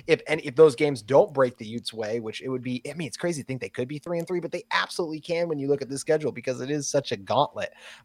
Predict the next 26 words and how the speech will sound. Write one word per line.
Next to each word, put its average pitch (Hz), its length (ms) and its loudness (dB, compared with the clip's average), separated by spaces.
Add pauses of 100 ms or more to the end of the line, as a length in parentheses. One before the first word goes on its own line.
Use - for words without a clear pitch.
But 139 220 4
that 185 180 10
U 131 160 -2
S 92 100 -2
C 101 220 -12
game, 92 260 -12
man, 95 240 -4
is - 120 -14
that - 180 -6
gonna - 160 -10
be - 80 -20
fun? 104 320 -12
I 110 120 -4
just 107 180 -10
think 95 160 -10
Caleb 110 400 -4
Williams, 98 320 -8
Lincoln 104 280 -10
Riley. 95 420 -4
You - 440 -20
wanna 139 100 4
talk 120 180 8
about 113 200 4
two 120 100 -6
guys 104 240 2
just - 200 -14